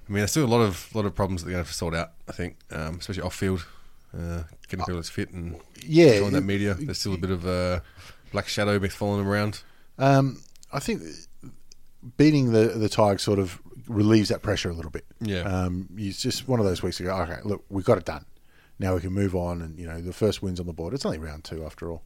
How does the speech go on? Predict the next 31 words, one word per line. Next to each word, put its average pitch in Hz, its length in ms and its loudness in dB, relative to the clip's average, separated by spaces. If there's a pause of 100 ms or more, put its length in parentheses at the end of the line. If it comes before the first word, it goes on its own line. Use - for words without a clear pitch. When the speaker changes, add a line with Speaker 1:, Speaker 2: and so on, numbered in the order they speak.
Speaker 1:
Yeah. 95 240 -2 (200)
Speaker 2:
Um, 120 180 8
the 123 60 4
big 143 160 8
Texan 127 300 6
had 113 120 4
a 107 60 2
good, 107 260 2
uh, 104 220 8
return, 98 520 0 (200)
um, 95 680 -2
not 104 220 -4
playing 95 260 -2
in 92 80 -2
round 92 220 -2
one. 139 200 0 (420)
Um, 113 260 2
but 135 140 2
a 113 100 -6
lot 156 220 4
of 226 60 2
the 208 80 2
focus 180 400 0
is 151 140 0
on 147 100 4
Eddie 139 160 6
Betts. 151 300 2
He's 113 160 -4
kept - 240 -2
goalless 117 360 2
again. 101 360 -6